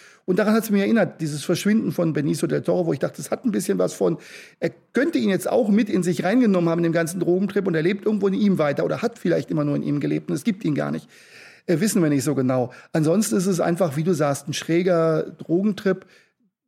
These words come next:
der vieles wieder abarbeitet von ihm, mich aber auch erinnert hat durchaus an Cronenbergs, ähm, Film, der ja auch mit, mit, mit Elementen der, der,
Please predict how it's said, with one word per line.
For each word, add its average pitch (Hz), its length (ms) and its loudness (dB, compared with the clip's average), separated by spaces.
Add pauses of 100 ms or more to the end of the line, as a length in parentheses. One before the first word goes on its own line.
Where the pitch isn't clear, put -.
der 160 100 2
vieles 220 440 0
wieder 175 200 2
abarbeitet 175 560 -2
von 175 200 0
ihm, 170 340 2
mich 151 200 -2
aber 156 180 0
auch 156 160 2
erinnert 175 400 0
hat 151 300 -6
durchaus 143 600 -2
an 139 340 -4
Cronenbergs, 156 920 -2 (540)
ähm, 135 720 2 (100)
Film, 143 680 0
der 143 140 2
ja 135 480 2
auch - 160 -2
mit, 147 200 0
mit, 143 180 -2
mit 143 260 -2
Elementen 151 540 0
der, 135 220 2
der, 123 720 0